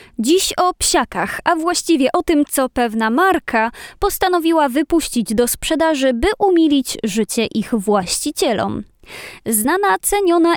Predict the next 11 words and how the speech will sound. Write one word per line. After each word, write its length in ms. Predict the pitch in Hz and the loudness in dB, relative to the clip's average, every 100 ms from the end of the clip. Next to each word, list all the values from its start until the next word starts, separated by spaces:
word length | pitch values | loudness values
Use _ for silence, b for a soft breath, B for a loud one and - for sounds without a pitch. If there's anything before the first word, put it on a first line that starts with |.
| - | 2
i 160 | 320 | 2
dolarsowa 840 | 269 320 294 277 262 - 330 208 | 2 2 2 0 0 0 2 2
marka, 500 | 202 202 202 - 247 | 2 2 0 0 -2
której 380 | 262 - 262 262 | -2 -2 0 4
nazwy 440 | 247 254 208 220 220 | 4 2 0 -2 0
nie 180 | 285 | 0
wymienimy, 640 | 320 330 330 330 320 196 190 | 2 4 4 6 6 4 0
by 260 | 185 208 | 0 0
nikogo 380 | 202 214 226 214 | 2 0 0 2
nie 160 | 226 240 | 2 2
reklamować, 680 | 247 330 349 403 294 302 | 0 0 2 2 2 0